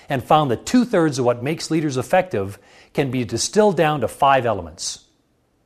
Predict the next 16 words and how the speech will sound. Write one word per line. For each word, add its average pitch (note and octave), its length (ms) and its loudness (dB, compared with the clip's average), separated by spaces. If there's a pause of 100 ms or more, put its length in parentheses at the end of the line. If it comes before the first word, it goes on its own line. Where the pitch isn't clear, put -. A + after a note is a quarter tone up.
(400)
One, G3 520 4 (140)
strategize D3+ 840 0
with A#2+ 120 -4
skill. F2 480 -4 (880)
Two, D3 580 2 (180)
execute - 600 -2
quickly A3 640 -2
and C#3 100 -4
effectively. F#2+ 680 -4 (720)
Three, F3 880 -2
attract - 460 0
talented F#3 500 0
people. G#2+ 480 -4 (720)
Four, D3+ 800 8
develop F3+ 420 6
others G#2 580 0